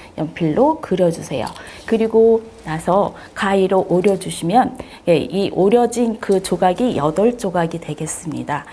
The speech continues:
그 여덟 조각을 이렇게 두 개씩 짝꿍을 지어서 먼저 바느질을 하겠습니다.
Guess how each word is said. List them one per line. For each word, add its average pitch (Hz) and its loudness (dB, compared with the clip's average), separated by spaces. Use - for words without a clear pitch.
그 139 4
여덟 254 4
조각을 208 2
이렇게 165 -2
두 214 -2
개씩 214 2
짝꿍을 294 0
지어서 247 2
먼저 175 2
바느질을 170 -2
하겠습니다. 208 -4